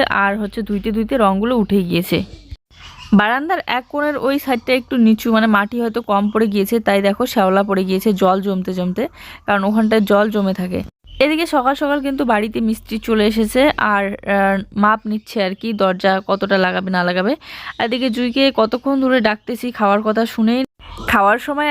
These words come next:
এক, একবার, হচ্ছে স্নান করানোর সময় একবার, ড্রেস পরানোর সময় আর একবার, এরকম করে পিছে পিছে ছুটতে লাগে। সারাটা দিন এভাবে পিছে পিছে ছুটতেই যায়। আর স্কুল বন্ধ, স্কুল খোলা থাকলে স্কুলে গিয়ে থাকে, তখন, আহ, ধীরে ধীরে কাজগুলো করা যায়।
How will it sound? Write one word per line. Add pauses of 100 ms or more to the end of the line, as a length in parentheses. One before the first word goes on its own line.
এক, (280)
একবার,
হচ্ছে
স্নান
করানোর
সময়
একবার,
ড্রেস
পরানোর
সময়
আর
একবার,
এরকম
করে
পিছে
পিছে
ছুটতে
লাগে। (520)
সারাটা
দিন
এভাবে
পিছে
পিছে
ছুটতেই
যায়। (100)
আর (160)
স্কুল
বন্ধ, (340)
স্কুল
খোলা
থাকলে
স্কুলে
গিয়ে
থাকে,
তখন, (100)
আহ,
ধীরে
ধীরে
কাজগুলো
করা
যায়।